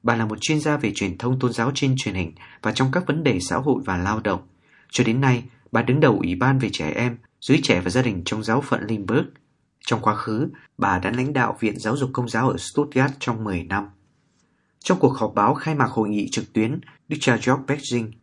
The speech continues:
giám mục giáo phận Limburg, chủ tịch Hội đồng Giám mục Đức, đã khen ngợi bà Gilles khi nhắc lại rằng bà được xem là một nhà thần học sâu sắc, được bổ nhiệm vào các cấu trúc khác nhau của giáo hội công giáo và được ban tặng các kỹ năng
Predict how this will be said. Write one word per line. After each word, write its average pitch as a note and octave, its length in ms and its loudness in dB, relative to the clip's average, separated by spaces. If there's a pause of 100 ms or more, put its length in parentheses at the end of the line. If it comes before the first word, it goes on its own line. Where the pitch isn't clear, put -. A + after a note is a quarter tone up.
giám C#3 260 2
mục C3 160 -2
giáo B2+ 140 2
phận - 260 0 (100)
Limburg, A#2 340 0 (280)
chủ - 140 0
tịch B2 160 2
Hội A#2 160 2
đồng G#2+ 180 0
Giám A2 160 0
mục B2+ 160 -2
Đức, E3+ 160 2 (180)
đã B2+ 100 2
khen C3+ 260 -2
ngợi A#2 220 2
bà F#2 220 0
Gilles A2 320 -4 (120)
khi B2 120 0
nhắc B2+ 260 -2
lại F#2 200 2
rằng E2+ 220 0 (580)
bà B2+ 160 6
được B2 100 2 (100)
xem E3+ 180 0
là C3 120 2
một G#2+ 140 -2
nhà G#2 240 -2
thần G#2 200 -6
học G2+ 180 -2
sâu B2 240 0
sắc, F#3 280 0 (160)
được A#2+ 140 4
bổ G#2+ 100 2
nhiệm G#2+ 300 2
vào F#2+ 140 0
các D3+ 200 -2
cấu C3 200 6
trúc F#3+ 160 0
khác F#3+ 220 0
nhau C3+ 240 4
của G2 120 0
giáo B2+ 140 0
hội C3+ 240 2
công A2+ 200 -2
giáo G#2+ 340 -2 (240)
và B2+ 80 2
được A#2 180 2
ban D3 240 2
tặng G2+ 180 2
các D#3+ 160 -8
kỹ C3+ 120 0
năng C3+ 260 2